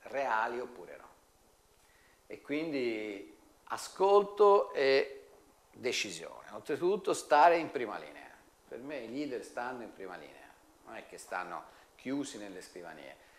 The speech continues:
si assumono delle responsabilità e rispondono anche di ciò che non fanno. Il team efficiente è fatto da persone che si completano nei diversi aspetti.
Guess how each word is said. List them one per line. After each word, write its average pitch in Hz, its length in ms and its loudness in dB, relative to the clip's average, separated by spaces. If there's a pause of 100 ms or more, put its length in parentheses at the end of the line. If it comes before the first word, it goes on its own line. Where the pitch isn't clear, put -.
(140)
si - 200 -6
assumono 123 640 -2
delle 110 240 -4
responsabilità 110 1200 -6 (640)
e 120 140 -4
rispondono 151 800 0
anche 156 320 0
di 117 80 -8
ciò - 260 0
che 123 120 -8
non 104 220 -12
fanno. - 420 -10 (1080)
Il - 100 -20
team 156 200 0
efficiente 175 880 4
è 120 100 -4
fatto 143 720 6
da 123 180 10
persone 170 1080 0 (1600)
che 139 440 0 (500)
si - 260 -6
completano 151 1120 2
nei 131 220 -4
diversi 117 520 2
aspetti. - 580 -10